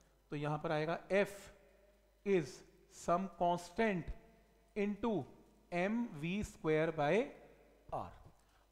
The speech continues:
आप कहेंगे constant की value क्या होगी? Dimensional analysis की second disadvantage है कि ये formula तो बना देता है पर constant नहीं बता सकता, तो constant को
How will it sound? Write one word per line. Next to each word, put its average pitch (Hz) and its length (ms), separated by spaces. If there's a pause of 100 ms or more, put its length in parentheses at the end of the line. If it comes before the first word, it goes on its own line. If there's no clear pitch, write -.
आप 170 220
कहेंगे 208 240
constant 220 560 (300)
की 233 80
value 175 300
क्या 214 140
होगी? 214 340 (420)
Dimensional 196 600
analysis 170 540
की 185 260 (300)
second 220 560
disadvantage 180 760
है 139 100 (760)
कि 180 40
ये 214 140
formula 165 420
तो 196 120
बना 156 220
देता 190 280
है 160 120 (120)
पर 170 80
constant 156 500
नहीं 151 140
बता 139 220
सकता, - 340 (500)
तो 165 60
constant 160 500
को 165 100